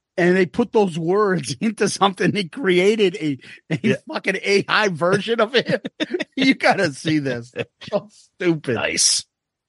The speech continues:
Speaker 2: Uh, Brad, not Backpack Brad. Brad says, "Great show and album. Similar to the record skip that was burned in your mind, those of us with the eight track have the fade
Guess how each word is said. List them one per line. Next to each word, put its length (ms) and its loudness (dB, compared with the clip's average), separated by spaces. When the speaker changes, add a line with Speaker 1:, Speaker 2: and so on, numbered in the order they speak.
Speaker 2:
Uh, 380 0
Brad, 720 2
not 260 0
Backpack 540 0
Brad. 320 -14
Brad 340 2
says, 240 2
"Great 300 0
show 320 2
and 220 -4
album. 360 -4
Similar 440 2
to 100 0
the 80 4
record 420 -2
skip 320 -4
that 120 0
was 120 -4
burned 300 0
in 80 -2
your 260 2
mind, 380 -4
those 260 2
of 80 0
us 160 2
with 100 -6
the 180 -6
eight 200 -4
track 440 0
have 200 0
the 80 0
fade 520 -2